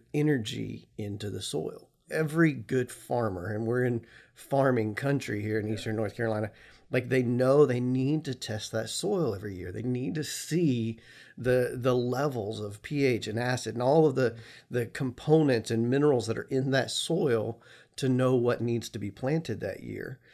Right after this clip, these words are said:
Speaker 1: And, and the thing we, we fail to do is we try to plant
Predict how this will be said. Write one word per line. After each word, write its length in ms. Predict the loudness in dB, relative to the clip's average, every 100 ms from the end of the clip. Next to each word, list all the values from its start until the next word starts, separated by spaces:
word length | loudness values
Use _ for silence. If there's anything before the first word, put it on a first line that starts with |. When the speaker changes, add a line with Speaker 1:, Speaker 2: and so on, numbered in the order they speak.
| -20 _ -6
Speaker 1:
And, 480 | -2 0 0 -4 -6 -6
and 240 | -6 -4
the 100 | -8
thing 440 | -4 0 0 0 0
we, 300 | -2 -4 -6
we 160 | -6
fail 320 | -6 -4 -2 -2
to 100 | -4
do 200 | -2 -2
is 100 | -4
we 80 |
try 160 | -6 -4
to 100 | -4
plant 640 | -8 -20 -10 -4 -4 -4